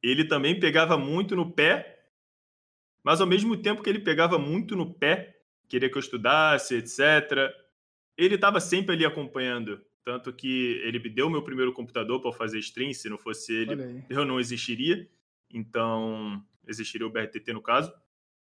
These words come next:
Speaker 1: E, tipo, ele tava sempre acompanhando, perguntando como é que tava as lives, como é que tava os jogos, e, tipo, isso pra mim era um, era muito importante, porque mostrava que se importava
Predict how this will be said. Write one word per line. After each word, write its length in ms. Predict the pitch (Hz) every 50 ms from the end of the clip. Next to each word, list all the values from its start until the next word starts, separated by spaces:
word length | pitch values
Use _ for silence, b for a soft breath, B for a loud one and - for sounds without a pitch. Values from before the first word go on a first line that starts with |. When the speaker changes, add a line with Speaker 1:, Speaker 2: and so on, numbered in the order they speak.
| _ _ -
Speaker 1:
E, 80 | 120 107
tipo, 720 | - - - _ 139 139 143 143 143 147 143 139 - - - _ _ _ _ _ _ _ _ _ _ _ _ _ _ _ _ _ _ _ _ -
ele 200 | 160 180 208 240
tava 240 | 240 240 240 214 170
sempre 280 | - - 208 208 208
acompanhando, 840 | 185 - 190 175 180 160 151 156 165 170 175 170 160 165 160 151 135 -
perguntando 640 | - 143 147 139 127 - - 165 175 180 170 160
como 160 | 175 156 143 139
é 40 |
que 80 | 135 -
tava 180 | - 139 135 127
as 80 | 120
lives, 420 | 123 127 135 147 147 143 139 - -
como 180 | - 156 151
é 20 | -
que 60 | -
tava 200 | - 131 123 123
os 80 | 113
jogos, 440 | 110 123 139 147 147 143 131 131 120
e, 60 | 127
tipo, 540 | 127 - - _ 147 147 147 147 147 147 - _ _ _ _ _ _ _ _ _ _ _ _ _ _ _ _ _ _ _ _ _ _ -
isso 180 | 175 202 196 -
pra 100 | - 226
mim 120 | 202 196 202
era 140 | 202 190 196
um, 280 | 196 190 185 185 180 180
era 180 | 165 170 175 165
muito 260 | 160 165 180 180 185
importante, 540 | 180 180 175 160 165 151 147 147 139 - -
porque 840 | - 123 120 120 - - 131 131 131 131 123 123 - - - - _ _ _ _ _ _ _ _ _ _ _ _ _
mostrava 540 | - 123 135 127 - - 139 143 151 151 147
que 80 | - -
se 140 | - -
importava 840 | 139 123 - 135 120 - - - 113 110 107 98 98 95 90 - _